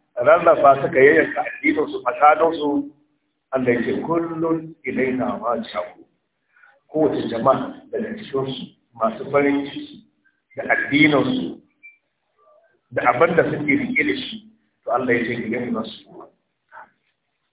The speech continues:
Kamar da ya ce a can, "Kullu hizbin bima ladayhim farihun." Kowace jama'a suna farin ciki da abin da suke tare da shi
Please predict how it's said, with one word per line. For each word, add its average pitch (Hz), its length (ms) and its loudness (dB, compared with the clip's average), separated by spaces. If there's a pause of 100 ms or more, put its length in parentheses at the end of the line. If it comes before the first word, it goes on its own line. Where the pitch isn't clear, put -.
(500)
Kamar 120 220 0
da 127 80 -2
ya 123 120 -2
ce 127 80 2
a - 160 -2
can, 123 200 -6
"Kullu 127 320 -2
hizbin - 320 -8
bima 113 220 -4
ladayhim 123 480 -2
farihun." 139 640 2 (420)
Kowace 143 320 2
jama'a 127 420 4
suna 131 380 2
farin 143 320 2
ciki - 300 -16
da - 120 -8
abin 143 260 -4
da 135 60 0 (120)
suke - 220 -16
tare 131 220 2
da 127 140 -2
shi - 240 -10